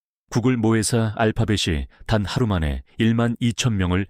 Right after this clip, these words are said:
해고했기 때문입니다. 전체 직원의 십 퍼센트가 하루아침에 일자리를 잃었습니다. 세계 최고의 기술 기업, 누구나 일하고 싶어하는 꿈의 직장이라 불리던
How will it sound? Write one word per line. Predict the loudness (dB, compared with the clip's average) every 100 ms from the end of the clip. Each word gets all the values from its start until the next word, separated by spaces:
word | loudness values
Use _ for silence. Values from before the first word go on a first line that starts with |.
| -2
해고했기 | 0 2 0 -2 -2
때문입니다. | -2 -2 -2 -2 -2 -4 -8 _ _ _ _ _ _ _ _ _ _ _ _ _ -4
전체 | -2 -2
직원의 | -2 0 0 0 -2 -6
십 | -2 -2
퍼센트가 | -2 -2 -2 -4 -2 -2 -2 -6 _ _
하루아침에 | -2 0 -2 -2 -2 -4 -8 -4
일자리를 | 0 0 0 0 0 -2 -2 -2
잃었습니다. | -2 -2 -2 -2 -4 -6 -12 _ _ _ _ _ _ _ _ _ _
세계 | -2 0 0 -2
최고의 | -2 0 0 0
기술 | -2 0 0
기업, | 0 -4 -4 -12 _ _ _ _ _ -6
누구나 | 0 0 0 -2 -8 -6 0
일하고 | 0 0
싶어하는 | -2 -2 -2 0 0 -2 -6 -4
꿈의 | 0 0 0
직장이라 | -2 0 0 0
불리던 | 0 0 2 0 -2